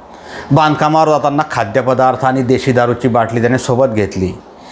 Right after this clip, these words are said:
यावेळी पुन्हा लक्ष्मीची मुलगी जोरजोरात रडू लागली. तिचे रडणे बघून संतोष पुन्हा लक्ष्मीवर चिडला. "तू हिला आपल्यासोबत का आणले? तिला गप्प कर," असे म्हणून तो दारूचे घोट रिचवू लागला.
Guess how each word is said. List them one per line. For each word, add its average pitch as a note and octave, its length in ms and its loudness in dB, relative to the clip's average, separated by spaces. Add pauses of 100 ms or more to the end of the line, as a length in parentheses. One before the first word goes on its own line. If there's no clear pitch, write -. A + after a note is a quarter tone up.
(160)
यावेळी D#3 340 4
पुन्हा E3 300 2
लक्ष्मीची E3 480 2
मुलगी D#3 340 4
जोरजोरात C#3+ 760 2
रडू C#3 260 2
लागली. C3 380 0
तिचे - 400 0
रडणे B2+ 340 2
बघून C3+ 340 0
संतोष C#3+ 420 0
पुन्हा E3+ 300 2
लक्ष्मीवर C#3 460 2
चिडला. G2+ 420 -2 (480)
"तू A3 60 6
हिला F#3 240 6
आपल्यासोबत F3 520 2 (160)
का E3+ 80 2
आणले? C#3+ 340 2
तिला D#3+ 240 2
गप्प C3+ 320 -2
कर," D3+ 220 0
असे D3 200 0
म्हणून B2+ 300 2
तो D#3+ 240 2
दारूचे C3+ 440 2
घोट A#2+ 220 2
रिचवू A#2 280 0
लागला. F#2+ 400 0